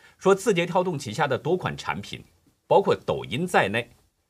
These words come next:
违规获取微信用户个人信息，破坏平台规则，并且腾讯还表示要继续提起诉讼。蝌蚪和企鹅是各说各的理，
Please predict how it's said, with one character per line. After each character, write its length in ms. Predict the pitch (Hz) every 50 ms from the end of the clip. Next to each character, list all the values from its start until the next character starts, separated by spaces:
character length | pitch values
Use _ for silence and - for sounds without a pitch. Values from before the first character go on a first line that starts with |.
| _ _ _ _ _ _ _ _ _ 90
违 280 | 104 123 156 196 220
规 300 | 185 - 202 214 226 233
获 320 | 226 120 - 254 226 143 -
取 340 | - - - 71 65 62 65
微 200 | 95 113 131 139
信 300 | 135 - - 131 107 110
用 180 | 143 160 127 101
户 300 | - - 139 92 76 - -
个 160 | - 135 110
人 140 | 92 95 107
信 180 | - - 82
息， 300 | 78 - - 107 135 - - _ _ _ _ _ _ _
破 260 | - - 196 139 104
坏 240 | - - 143 95 76
平 220 | - - - 98
台 120 | 98 - 80
规 200 | - 87 82 127
则， 200 | - 65 - - _ _ _ _ _ _ _ _ _ _ _ _ _ _ _ _
并 160 | - 185 190 156
且 340 | - - 69 65 60 - _ _ _ _ _ _ _
腾 160 | - 78 80
讯 100 | - 98
还 140 | 92 87 85
表 160 | 82 - 62
示 180 | - - - - - - _ _ _
要 240 | - 127 101 82 73
继 320 | - _ - 214 202 135
续 360 | - - - 247 240 - - - _ _ _ _
提 240 | - - 78 82 110
起 260 | 117 - - 55 62
诉 220 | - - - 95
讼。 180 | 87 - 156 151 - _ _ _ _ _ _ _ _ _ _ _ _ _ _ _ _ _ _ _ _ _ _ _ _ _ _ _ _ _ _ _ _ _ _
蝌 160 | - - 262
蚪 160 | - 247 123 101
和 140 | - 214
企 280 | 196 - - - 92 78
鹅 180 | 71 82 123 147
是 200 | 143 - 123 -
各 240 | - - 240 190
说 220 | 131 - - 151 143
各 140 | 151 190 185
的 80 | 214
理， 260 | 139 - - - _